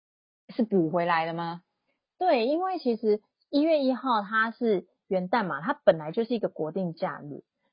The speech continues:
Speaker 2: 可是呢，刚好又遇到了，通常大部分人的休息日，就是我们劳基法规定的一例一休嘛，那个休息日很多都会是刚好是礼拜六。所以也就是说，
Speaker 1: 嗯哼。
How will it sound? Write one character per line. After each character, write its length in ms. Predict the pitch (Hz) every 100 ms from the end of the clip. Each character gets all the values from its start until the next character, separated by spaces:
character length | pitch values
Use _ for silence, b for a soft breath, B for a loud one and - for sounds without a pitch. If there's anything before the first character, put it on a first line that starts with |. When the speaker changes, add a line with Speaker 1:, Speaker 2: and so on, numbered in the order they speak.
| - 233
Speaker 2:
可 140 | 226
是 240 | 220 370 339
呢， 180 | 277 254
刚 200 | 302 311
好 140 | 247
又 160 | 208 226
遇 240 | 262 247
到 220 | 233 240
了， 300 | 185 170 160 - _
通 200 | 302 330
常 180 | 269 202
大 160 | 262
部 140 | 220 233
分 200 | 247 214
人 200 | 175 165
的 180 | 180 175
休 300 | - 220 226
息 280 | - 160
日， 280 | 175 196 175
就 160 | - 233
是 280 | 247 190 - _
我 80 | 180
们 220 | 180 180
劳 120 | 185
基 160 | 208 247
法 160 | 208
规 160 | 165 196
定 160 | 220 202
的 80 |
一 140 | 180 180
例 260 | 233 208
一 60 | 196
休 240 | - 190
嘛， 180 | 175 156 170
那 80 | 262
个 100 | 233
休 200 | 269 262
息 160 | 202
日 200 | 208 208
很 200 | 185 165
多 160 | 208 220
都 100 | 196
会 140 | 208
是 120 | 190
刚 160 | 196 185
好 100 | 175
是 120 | 143
礼 100 | 170
拜 160 | 143 151
六。 280 | 165 165 - _ _ _ _ _ _ _
所 160 | - 392
以 80 |
也 180 | 320 190
就 140 | 277 285
是 140 | 294
说， 320 | - 247 233
Speaker 1:
嗯 40 |
哼。 20 | 240